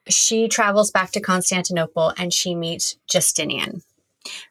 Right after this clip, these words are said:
who's twenty years older than her. He was a farmer's son from present-day Serbia, and he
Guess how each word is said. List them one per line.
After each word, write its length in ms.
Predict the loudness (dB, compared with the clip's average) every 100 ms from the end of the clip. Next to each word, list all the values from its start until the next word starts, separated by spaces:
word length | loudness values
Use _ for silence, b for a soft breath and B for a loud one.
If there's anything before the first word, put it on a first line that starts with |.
| 0
who's 240 | 2 2
twenty 480 | 0 2 4 4 4
years 240 | 2 2
older 280 | 0 -2 -4
than 180 | -6 -8
her. 360 | -6 -6 -6 -10
He 840 | -6 0 2 4 4 4 4 6 4 4
was 200 | 4 4
a 40 |
farmer's 520 | 2 2 2 2 2
son 400 | 2 2 0 -2
from 220 | -2 -2 0
present-day 500 | 0 0 0 2 2
Serbia, 600 | 0 0 2 2 0 -4 -6
and 500 | -4 -4 -4 -4 -4
he 960 | -4 -2 0 2 2 2 0 -2 -4